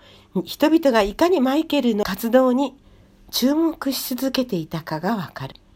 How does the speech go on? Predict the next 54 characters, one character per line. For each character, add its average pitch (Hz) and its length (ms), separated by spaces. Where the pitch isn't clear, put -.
社 - 140
会 226 240
的 240 240
反 233 280
響 254 280
も 240 180
ま 226 120
た 208 140
実 208 320
に 269 160
大 208 200
き - 180
く、 - 280
改 269 400
め 311 100
て - 280
マ 196 160
イ 196 80
ケ 165 220
ル 156 160
の 151 100
誠 - 220
実 285 380
な 269 240
態 262 260
度 233 120
に 208 320
感 220 320
動 302 180
し 294 100
た 277 120
と 269 100
い 247 180
う - 20
人 262 200
々 247 220
の 185 100
声 190 300
が 160 160
続 226 320
々 339 260
と 311 160
出 - 260
版 233 200
社 190 140
に 247 320
寄 165 140
せ 156 180
ら 139 160
れ 139 140
た。 - 220
普 - 120
通、 311 720
ス-、 - 320